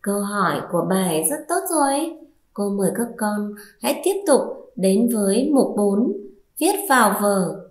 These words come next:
câu trả lời cho câu hỏi C ở mục ba. Ở mục ba, các con đã trả lời được các câu hỏi rồi. Bây giờ các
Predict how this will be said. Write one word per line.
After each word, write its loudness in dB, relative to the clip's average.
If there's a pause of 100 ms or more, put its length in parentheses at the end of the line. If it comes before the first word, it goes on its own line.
câu -2
trả 0
lời 4
cho 0
câu 4
hỏi 0
C 6 (340)
ở 0
mục -2
ba. -2 (840)
Ở 4
mục -4
ba, -4 (420)
các 2
con 0 (920)
đã 2
trả 2
lời 0
được 0 (100)
các -2
câu 2
hỏi 0 (120)
rồi. 2 (340)
Bây 0
giờ -2 (260)
các -6